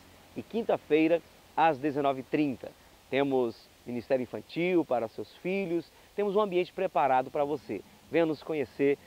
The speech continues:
e eu tenho certeza que você não vai se arrepender. Deus vai ministrar fortemente ao seu coração. Que Deus abençoe sua vida, Deus abençoe o nosso Brasil, abençoe o nosso Piauí, nossa Teresina e a sua família, em nome de Jesus. Voltaremos no próximo sábado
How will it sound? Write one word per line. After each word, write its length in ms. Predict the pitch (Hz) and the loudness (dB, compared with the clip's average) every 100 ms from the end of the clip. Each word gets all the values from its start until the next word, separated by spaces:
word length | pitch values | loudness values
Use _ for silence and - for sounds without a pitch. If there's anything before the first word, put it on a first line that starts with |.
| - 143 | -10 0
e 60 | |
eu 80 | 139 | 0
tenho 220 | - 185 | 2 2
certeza 440 | - 151 151 151 - | 2 -2 -2 -4 -4
que 60 | |
você 220 | 139 151 | -6 -4
não 120 | 160 135 | -2 0
vai 160 | 135 | 0
se 80 | 151 | 0
arrepender. 560 | 131 135 156 120 117 - - - - 120 113 | -4 -4 -4 -2 -2 -4 -12 -20 -20 -10 2
Deus 280 | 151 160 156 | 6 6 4
vai 100 | 151 | 0
ministrar 420 | 143 123 131 131 | -2 -2 -2 -2
fortemente 680 | 143 139 135 117 117 - - - - | -2 -4 -4 -2 -2 -6 -14 -18 -4
ao 160 | 127 123 | 0 0
seu 240 | - 127 | 0 -2
coração. 440 | 131 120 - 104 - - - | 2 2 0 -8 -12 -18 -14
Que 80 | - | -6
Deus 220 | 139 170 | 0 2
abençoe 360 | 170 151 - 165 | 2 0 -2 -4
sua 200 | - 202 | -2 -4
vida, 320 | 143 135 104 - | -2 -4 -4 -8
Deus 120 | 117 | -4
abençoe 320 | 120 120 131 120 | -2 -2 -4 -6
o 20 | |
nosso 180 | 110 104 | -6 -6
Brasil, 540 | 110 113 180 220 - - - - | -6 2 4 4 2 -10 -14 -6
abençoe 380 | 123 131 143 | -2 -2 0
o 40 | 127 | -2
nosso 200 | 117 - | -4 -4
Piauí, 420 | 143 131 143 175 | 0 2 4 2
nossa 200 | 180 165 | 0 -2
Teresina 520 | 214 208 120 143 165 - - 160 | 2 2 2 0 -2 -4 -6 -2
e 60 | |
a 40 | 147 | 0
sua 180 | 170 | 0
família, 460 | 147 131 127 139 139 - - | -2 0 2 0 0 -6 -4
em 100 | 165 | 0
nome 280 | 160 156 151 | 4 2 2
de 100 | 143 | 0
Jesus. 420 | 135 135 110 98 - - - | 0 0 0 -6 -10 -20 -8
Voltaremos 600 | - 117 127 147 185 190 151 | -2 0 4 6 4 2 -2
no 100 | 123 | 0
próximo 320 | 160 180 190 | 0 0 -2
sábado 520 | - 156 160 170 | 2 4 4 2